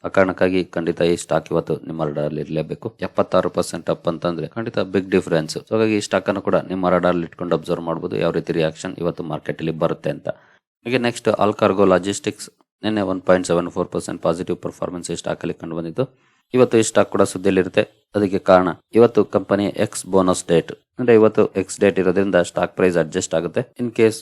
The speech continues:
ನಿಮ್ಮ ಹತ್ರ ಈ ಸ್ಟಾಕ್ ಇದ್ರೆ ಇವತ್ತು ನಿಮ್ಮ ಪೋರ್ಟ್‌ಫೋಲಿಯೋದಲ್ಲಿ ಡೌನ್ ತೋರಿಸಬಹುದು,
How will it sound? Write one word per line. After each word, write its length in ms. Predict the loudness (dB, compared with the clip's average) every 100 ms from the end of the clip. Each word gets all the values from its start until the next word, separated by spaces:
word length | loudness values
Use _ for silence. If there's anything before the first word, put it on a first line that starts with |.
| _ _ _ -4
ನಿಮ್ಮ 140 | -2
ಹತ್ರ 160 | 2 2 2 _ -4
ಈ 60 |
ಸ್ಟಾಕ್ 360 | -2 2 2 2
ಇದ್ರೆ 380 | 0 0 -2 _
ಇವತ್ತು 220 | -6 -2
ನಿಮ್ಮ 200 | 0 0
ಪೋರ್ಟ್‌ಫೋಲಿಯೋದಲ್ಲಿ 720 | 0 0 0 0 0 2 0
ಡೌನ್ 320 | 2 2 2 2
ತೋರಿಸಬಹುದು, 520 | -2 -2 -2 -2